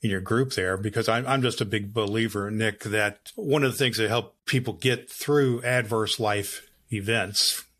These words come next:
like either losing a job or economy tanks or covid or whatever,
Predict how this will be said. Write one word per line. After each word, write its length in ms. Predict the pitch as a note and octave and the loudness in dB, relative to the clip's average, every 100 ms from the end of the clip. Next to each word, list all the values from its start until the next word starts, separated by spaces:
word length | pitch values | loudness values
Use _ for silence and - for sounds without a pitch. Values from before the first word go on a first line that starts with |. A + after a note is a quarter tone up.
| - | -2
like 380 | A2 G#2 G2+ - | 0 0 -4 -4
either 240 | C3+ G#2 | -2 0
losing 340 | F2+ F#2 F#2 F#2+ | 0 0 -2 -2
a 60 | |
job 460 | G2 C3+ B2 A#2+ G2 | 0 2 2 2 0
or 360 | F#2 F2+ F2 F2+ | -2 -2 -2 -4
economy 440 | F2+ G#2 G2+ G2 | -4 -2 0 -2
tanks 480 | - B2+ B2 A2+ - | 0 2 2 0 -2
or 220 | F#2 F2 | -2 -4
covid 360 | F2 A2 G#2 G#2 | -2 0 0 -2
or 60 | |
whatever, 440 | F#2+ G2 G2+ G2 | 0 0 0 -2